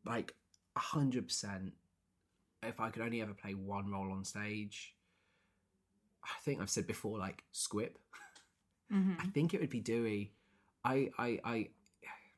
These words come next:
Speaker 1: I wish I was talented enough to e-, even be in the conversation to play Dewey, because it's great. And it, you know, it's just, it is awesome. And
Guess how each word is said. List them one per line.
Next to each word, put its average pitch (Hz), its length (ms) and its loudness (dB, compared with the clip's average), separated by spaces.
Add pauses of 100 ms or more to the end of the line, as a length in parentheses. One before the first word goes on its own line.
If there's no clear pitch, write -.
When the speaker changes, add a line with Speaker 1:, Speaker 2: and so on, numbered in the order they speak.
(200)
Speaker 1:
I 120 60 0
wish 123 260 2
I 113 80 2
was 107 120 -2
talented 101 540 -2
enough 92 260 -6
to 98 100 -6
e-, 92 140 -4 (220)
even 107 320 -4
be 101 140 -2
in 95 100 -2
the 85 60 -8
conversation 85 680 -8
to - 160 -16
play 90 160 -8
Dewey, 90 420 -10 (1040)
because 110 380 -2
it's - 140 -6
great. 98 500 -6 (800)
And 185 100 8
it, - 160 4 (340)
you 165 140 4
know, 90 320 -2 (1000)
it's 151 180 4
just, - 420 4
it 135 140 0
is 113 160 0
awesome. 95 560 -2
And 104 400 -2